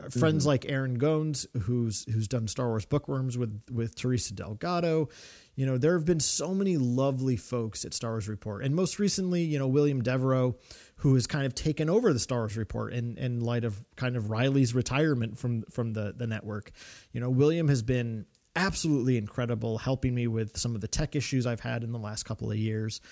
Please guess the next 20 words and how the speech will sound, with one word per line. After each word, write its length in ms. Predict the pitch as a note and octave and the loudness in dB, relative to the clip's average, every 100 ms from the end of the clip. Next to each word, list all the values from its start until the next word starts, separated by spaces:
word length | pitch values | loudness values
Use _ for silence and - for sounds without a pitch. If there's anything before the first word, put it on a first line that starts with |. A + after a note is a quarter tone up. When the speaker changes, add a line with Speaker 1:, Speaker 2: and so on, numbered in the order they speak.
| - - - _ | -20 -20 -20 _
Speaker 1:
Uh, 260 | A2+ A2 G#2+ - | -6 -6 -6 -2
always 400 | D#3 D#3+ D#3 C3+ | 2 4 4 2
super 320 | D3 C3+ B2+ | 2 2 0
responsive, 640 | A#2 - A2+ G#2+ G#2 G#2 | 0 -2 -4 -8 -6 -8
always 460 | G#2+ C#3+ D#3 D3+ C3 | -8 -4 -2 0 0
so 260 | - A2+ G2+ | -2 -4 -6
kind. 460 | - G2+ G2+ A2 - - - | -8 -10 -8 -10 -14 -18 2
William 320 | D3 D#3 D3+ | 6 6 4
continues 500 | C#3+ B2 D#3 D3 C3 | 0 0 0 2 0
to 100 | A#2+ | 0
do, 380 | A2 A#2+ A#2 A2+ | 0 2 0 -2
uh, 240 | A2+ G#2 - | -4 -4 -4
the 160 | B2+ | -2
great 260 | A#2 C3+ C3+ | 0 0 0
show 260 | - B2+ B2 | 0 2 2
over 180 | A2+ | 0
there 160 | A2+ A2 | -2 -2
called 240 | - G#2 - | -2 -4 -2
Ion 380 | D3 C#3+ C3+ C3 | -2 0 0 -2
Cannon, 500 | A#2+ A#2 A#2 A2 | -2 -2 -2 -6